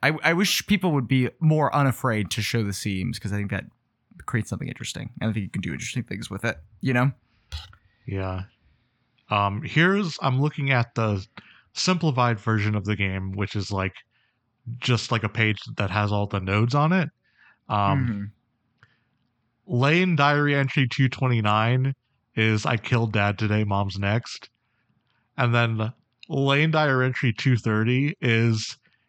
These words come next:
Speaker 2: "It's been a year, Lane. Feels good to get back to diary after a long time, doesn't it? This is my countdown."
Speaker 1: Oh,
Speaker 2: Uh,
Speaker 1: yeah.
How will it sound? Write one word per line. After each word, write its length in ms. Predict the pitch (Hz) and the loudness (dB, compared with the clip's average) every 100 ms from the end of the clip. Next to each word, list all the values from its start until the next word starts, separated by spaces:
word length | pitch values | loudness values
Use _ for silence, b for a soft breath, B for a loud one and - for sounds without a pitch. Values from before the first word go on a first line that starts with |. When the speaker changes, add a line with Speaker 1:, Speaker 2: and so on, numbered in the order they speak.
| - | -4
Speaker 2:
"It's 160 | 185 - | -4 0
been 200 | 247 247 | 0 2
a 60 | |
year, 320 | 226 262 233 | 4 4 4
Lane. 500 | 123 110 117 151 208 - _ _ _ | 4 4 4 2 -2 -6 _ _ _
Feels 340 | 196 214 185 | 2 2 2
good 220 | 226 208 | 0 0
to 80 | 185 | -2
get 240 | 156 180 | 0 0
back 240 | 151 185 - | 4 2 2
to 100 | 165 | 0
diary 460 | 135 170 208 147 131 | 2 2 4 2 2
after 260 | 127 151 | 2 0
a 60 | 127 | 2
long 280 | 131 151 151 | 2 0 0
time, 340 | 147 190 156 | 2 2 2
doesn't 300 | 104 104 135 | 2 2 2
it? 220 | 170 170 - _ _ _ _ - | 2 0 -4 _ _ _ _ -2
This 240 | 143 156 | 0 2
is 100 | 156 | 2
my 140 | 151 | 2
countdown." 840 | 147 156 156 156 101 92 87 85 90 _ _ _ _ - | 2 2 2 2 0 0 -2 -8 -14 _ _ _ _ -4
Speaker 1:
Oh, 40 | |
Speaker 2:
Uh, 380 | 160 107 101 151 | 2 6 8 8
Speaker 1:
yeah. 480 | 165 170 139 120 117 | 6 6 6 4 2